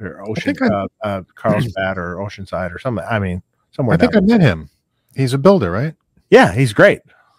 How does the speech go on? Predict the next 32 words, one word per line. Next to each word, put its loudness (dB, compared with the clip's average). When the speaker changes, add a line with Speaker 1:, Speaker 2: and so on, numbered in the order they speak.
Speaker 2:
He's -2
got 4
a 2
beard? 4
Speaker 1:
No, 4
doesn't 4
have 4
a 4
Speaker 2:
No. 4
Speaker 1:
beard. -2
Speaker 2:
Maybe 0
he 0
shaved -4
it. -12
Um, -4
Speaker 1:
Uh, -12
he -2
might -4
have, -6
yeah, -2
maybe. -6
Speaker 2:
Maybe. -4
Speaker 1:
Uh, -4
uh, -4
he's, -4
uh, 2
he's -6
great. -4
Iconic -8
Guitars -6
are -8
really, -6